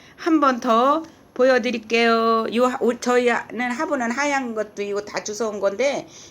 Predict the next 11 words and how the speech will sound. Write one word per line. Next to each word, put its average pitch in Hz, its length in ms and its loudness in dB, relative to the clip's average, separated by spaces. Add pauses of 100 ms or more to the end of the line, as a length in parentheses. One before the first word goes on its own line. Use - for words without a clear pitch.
(120)
요건 214 260 0
며느리가 202 500 0
이렇게 180 500 0
립품해 190 500 -6
준 180 140 -10
거랍니다. 165 720 -6 (280)
<laughs> - 1600 -2
어떤 381 360 -2 (100)
분이 339 300 2
영상마다 302 760 2 (280)
며느리, 320 500 6